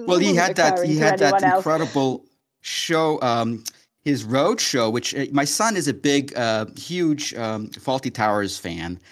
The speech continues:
Speaker 1: uh,
Speaker 2: Oh,
Speaker 1: 'cause
Speaker 2: yeah.
Speaker 1: I forced him, not really forced him, but he was watching it with me when it was three and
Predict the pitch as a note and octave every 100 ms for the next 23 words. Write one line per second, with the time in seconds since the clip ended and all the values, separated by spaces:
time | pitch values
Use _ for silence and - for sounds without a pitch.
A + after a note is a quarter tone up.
0 | - _ - G2 G2 G2 G#2 G3 F3 A2
1 | G#2 - - A2+ - G#2+ F#2+ - A2 A2
2 | G2+ - A#2 A2 A2 G2 G2 A2+ G#2 A#2+
3 | A2 - G2 G#2 G#2+ G2+ F#2 G2 F2+ -
4 | - B2 F#2 F2 -